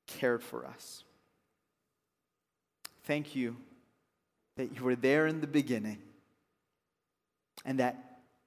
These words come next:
wherever we might find ourselves today, when you come into the picture,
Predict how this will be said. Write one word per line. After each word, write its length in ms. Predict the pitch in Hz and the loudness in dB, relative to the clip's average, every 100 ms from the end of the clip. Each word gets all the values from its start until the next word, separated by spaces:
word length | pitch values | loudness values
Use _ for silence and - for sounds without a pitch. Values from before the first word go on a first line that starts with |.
| _ _ | _ _
wherever 440 | 127 120 135 156 175 | -6 2 4 4 4
we 120 | 180 | 2
might 240 | 165 160 | 0 -2
find 460 | - - 147 160 156 | -2 4 4 4 4
ourselves 520 | 139 - 143 147 151 | 2 2 0 0 -4
today, 440 | - 147 120 113 117 - - - | -8 -4 -2 -2 -8 -18 -20 -12
when 240 | 113 104 | -10 -10
you 260 | 110 143 160 | -6 -4 -4
come 280 | 160 156 151 | -6 -8 -8
into 280 | 151 - 151 | -10 -12 -12
the 100 | 160 | -12
picture, 600 | - 113 - - 113 | -10 -10 -10 -10 -8